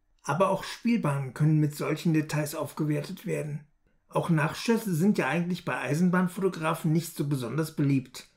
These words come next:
Aber für Modellbahner und Spielbahner können sie durchaus hilfreich sein.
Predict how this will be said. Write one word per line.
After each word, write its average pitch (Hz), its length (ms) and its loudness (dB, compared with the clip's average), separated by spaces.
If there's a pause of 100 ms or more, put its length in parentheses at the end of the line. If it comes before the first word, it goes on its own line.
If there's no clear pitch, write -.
(300)
Aber 147 280 2
für 151 300 6
Modellbahner 156 800 2
und 160 160 0
Spielbahner 165 560 0
können 175 240 2
sie 151 140 0
durchaus 160 400 0
hilfreich 143 400 0
sein. 143 380 -10